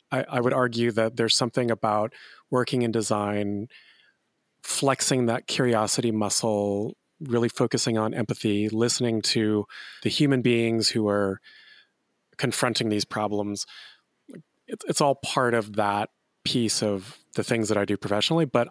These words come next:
I intentionally wanted to talk to people who do things differently than I do, or who know about things that I have no idea this subject, right? Um, and to really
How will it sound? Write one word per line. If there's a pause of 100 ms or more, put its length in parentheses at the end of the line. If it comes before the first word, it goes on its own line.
I
intentionally
wanted
to
talk
to
people (360)
who
do
things
differently
than
I
do,
or
who
know (420)
about
things
that
I
have
no
idea
this (100)
subject,
right? (400)
Um,
and
to
really